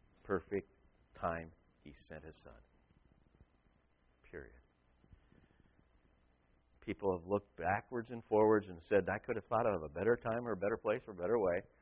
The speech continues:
But God, in His perfect timing, in His strength, in His way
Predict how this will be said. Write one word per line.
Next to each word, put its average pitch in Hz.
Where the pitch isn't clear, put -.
But -
God, 71
in 67
His 92
perfect 110
timing, 76
in 71
His 120
strength, 71
in 67
His 113
way 78